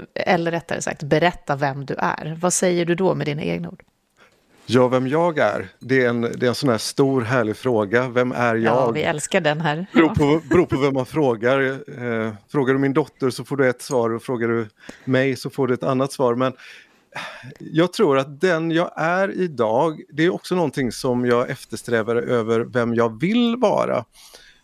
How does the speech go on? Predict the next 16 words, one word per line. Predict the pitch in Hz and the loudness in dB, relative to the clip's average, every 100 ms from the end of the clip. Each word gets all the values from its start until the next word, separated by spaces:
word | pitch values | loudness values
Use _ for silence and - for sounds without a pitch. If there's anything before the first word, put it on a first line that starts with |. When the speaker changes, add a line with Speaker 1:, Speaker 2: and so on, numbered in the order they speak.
| _ - | _ -2
Speaker 2:
Eh, | 117 110 110 110 - | 2 2 2 -2 -6
och | 123 147 | 0 2
jag | 147 | 4
har | 170 | 4
landat, | 190 156 113 123 139 | 2 0 0 -2 -4
och | |
vi | 131 | -4
kommer | 160 | -4
säkert | 151 156 110 | 0 -2 -2
komma | 135 127 | -2 0
in | 131 165 | 2 2
i | 160 | 0
det | 131 | 2
i | 110 110 | 0 0
vårt | 107 101 | 0 0
samtal, | - 127 117 104 - 127 156 | -2 -2 -2 -4 -2 0 -2